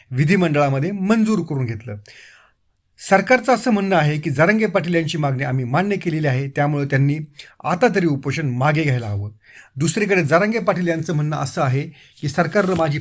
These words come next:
फसवणूक केलेली आहे, मला सरसकट ओबीसीसाठीचं मराठा समाजाला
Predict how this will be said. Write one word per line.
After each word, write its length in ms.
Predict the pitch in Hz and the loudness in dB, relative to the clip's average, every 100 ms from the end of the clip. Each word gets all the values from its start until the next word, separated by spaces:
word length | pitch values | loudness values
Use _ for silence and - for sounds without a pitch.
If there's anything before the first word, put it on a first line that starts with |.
| - | -4
फसवणूक 340 | 156 202 196 - | -4 -2 -2 -2
केलेली 280 | 135 131 | -2 0
आहे, 280 | 120 104 131 165 - - - | -2 -4 -6 -10 -20 -12 2
मला 320 | 147 175 196 | 4 4 2
सरसकट 720 | 175 - 247 240 214 196 196 190 _ - | -2 4 4 4 -2 2 2 0 _ -2
ओबीसीसाठीचं 1080 | 160 160 196 180 202 180 160 - 180 196 220 - _ _ 131 | 4 4 4 -2 0 0 0 -2 0 0 0 -4 _ _ 0
मराठा 380 | 147 160 170 | 2 4 0
समाजाला 560 | 151 156 143 139 143 | -2 -2 0 0 0